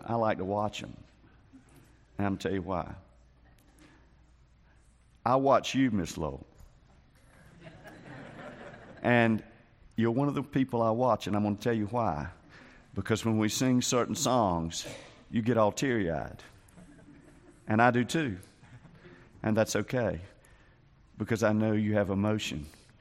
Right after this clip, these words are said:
and it's coming from your heart. And I like that. Somebody else that's not up here, uh, today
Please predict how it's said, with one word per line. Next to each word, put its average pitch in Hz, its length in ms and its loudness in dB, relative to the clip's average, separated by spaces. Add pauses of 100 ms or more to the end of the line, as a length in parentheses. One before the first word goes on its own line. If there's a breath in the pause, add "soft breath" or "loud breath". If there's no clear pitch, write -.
(260 soft breath)
and 92 100 -2
it's 87 160 -6
coming 101 240 -2
from 95 220 -4
your 85 100 -2
heart. 85 380 -6 (760)
And 101 120 -2
I - 40 2
like 110 340 -2
that. - 260 -10 (2500 soft breath)
Somebody 143 420 8
else 175 180 8
that's 120 160 -2
not 131 180 8
up 117 140 4
here, 117 400 4
uh, 101 300 4
today 104 580 4